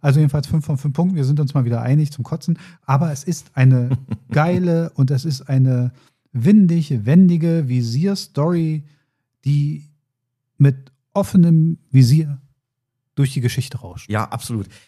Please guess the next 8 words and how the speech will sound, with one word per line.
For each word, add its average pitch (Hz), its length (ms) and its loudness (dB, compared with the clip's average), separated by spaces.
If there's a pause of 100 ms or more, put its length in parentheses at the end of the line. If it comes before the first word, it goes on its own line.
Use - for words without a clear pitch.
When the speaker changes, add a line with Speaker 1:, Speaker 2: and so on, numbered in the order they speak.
(180)
Speaker 2:
Also 139 200 -2
cooles 220 380 -6
Teil, 165 340 -6
die 170 120 -10
ist 127 180 -10
super - 380 -10 (580)
kurzweilig 170 760 -4 (360)
und 135 320 -2